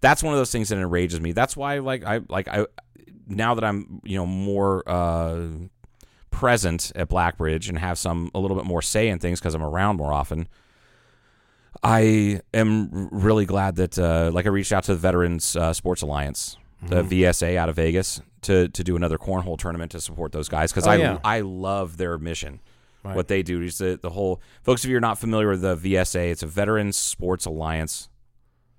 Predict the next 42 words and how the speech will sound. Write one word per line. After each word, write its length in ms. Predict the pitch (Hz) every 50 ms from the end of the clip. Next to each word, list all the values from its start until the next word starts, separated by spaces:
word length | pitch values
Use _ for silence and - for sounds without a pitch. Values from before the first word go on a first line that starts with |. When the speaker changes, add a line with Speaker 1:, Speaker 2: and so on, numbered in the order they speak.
| _ _
Speaker 1:
Yeah, 240 | 92 85 73 - - - - -
and 200 | - - 98 98
they're 300 | 104 101 101 101 98 98 -
out 160 | - 95 92
of 200 | 92 90 85 85
Las 200 | 90 87 85 -
Vegas. 480 | - 90 87 85 82 80 80 - - - _ _ _ _ _ _ _ _ _ _ _ _ _ _ -
Speaker 2:
That 120 | 131 147
Speaker 1:
What 60 | 113 131
Speaker 2:
guy 40 |
won 180 | 120 120 123 120
that 160 | 127 127 123
cornhole 320 | - - 113 104 101 95 92
tournament, 320 | - 101 95 92 90 87
too. 180 | 107 101 90 78 -
Speaker 1:
Yeah. 260 | - 98 123 131 117 - - - - - -
Yeah, 60 | - 117
you 120 | 131 135
have 120 | 131 120
the 200 | 117 117 113 - -
Speaker 2:
With 180 | - 101 - -
Terry. 160 | 113 104 95
Speaker 1:
Right. 200 | 92 101 110 107
Didn't 160 | 98 113 147 180
you 80 | 190
win 220 | 185 196 196 156 110
two, 360 | - - 95 117 - - 90 85
win 180 | 95 117 120
two 180 | - - 85 90
of 120 | 107 135
'em? 160 | 160 180 170 - - - _ _ _
Speaker 2:
I 60 | 104
think 180 | 85 - 92 85
so. 300 | - 90 82 80 80 78
Speaker 1:
Yeah, 120 | - 113 123
I 40 | 120
Speaker 2:
Yeah. 20 |
Speaker 1:
thought 200 | - - 139 156
you 80 | 160 -
got 160 | 123 107 95
two 160 | - - -
trophies. 460 | - - 98 107 120 - 76 73 -